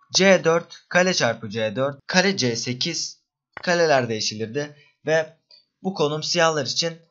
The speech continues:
en azından daha iyi. Çünkü şimdi göreceksiniz zaten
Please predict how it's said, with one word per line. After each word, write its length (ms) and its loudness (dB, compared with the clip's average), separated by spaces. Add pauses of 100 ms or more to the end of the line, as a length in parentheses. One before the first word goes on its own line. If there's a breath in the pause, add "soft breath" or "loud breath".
(300)
en 120 -2
azından 440 0
daha 240 8
iyi. 260 -4 (580)
Çünkü 440 -4 (140)
şimdi 360 -6
göreceksiniz 600 -4
zaten 460 -6